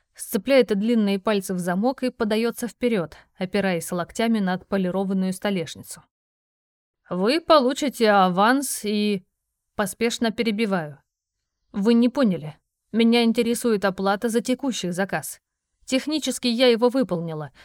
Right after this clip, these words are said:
То, что это была проверка, не имеет никакого значения.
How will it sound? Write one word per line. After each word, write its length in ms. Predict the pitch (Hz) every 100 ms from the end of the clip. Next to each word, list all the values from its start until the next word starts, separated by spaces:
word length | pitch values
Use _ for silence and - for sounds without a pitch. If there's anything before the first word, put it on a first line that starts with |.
| _ _
То, 120 | 226
что 160 | 214 -
это 160 | 202 202
была 240 | 202 202
проверка, 600 | 196 208 208 269 - 165 -
не 220 | 233 233
имеет 280 | 226 214 202
никакого 540 | 214 226 220 220 196
значения. 640 | 185 208 196 190 156 143